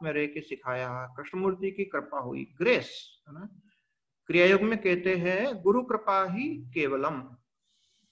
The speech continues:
तो जब गुरुओं की कृपा होती है तो बहुत सारी चीजें ऐसे ही मिल जाती है।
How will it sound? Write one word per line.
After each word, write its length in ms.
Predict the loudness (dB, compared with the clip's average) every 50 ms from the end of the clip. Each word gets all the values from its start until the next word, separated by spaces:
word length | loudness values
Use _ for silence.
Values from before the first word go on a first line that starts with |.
| _ _ _ _ _ _ _ _ _ _ _ _ _ _ _ _ _ -4
तो 80 | 0
जब 240 | 4 4 4 4 4
गुरुओं 300 | 4 4 4 6 4 2
की 160 | 2 -2 -6
कृपा 340 | -2 2 2 2 4 4 2
होती 420 | 2 4 4 2 2 2 -2 0 2
है 120 | 2 0
तो 140 | 2 0 -4
बहुत 300 | -2 -2 -4 -4 -4 -2
सारी 260 | 0 0 0 0 -2
चीजें 360 | -4 -6 -4 -4 -4 -2 -4
ऐसे 400 | -6 -4 -2 -2 -2 -2 -2 -4
ही 200 | -4 -2 -2 -2
मिल 360 | -2 -2 -2 -2 -2 -2 -2
जाती 300 | -2 -4 -6 -6 -10 -16
है। 240 | -20 -20 -20 -20 _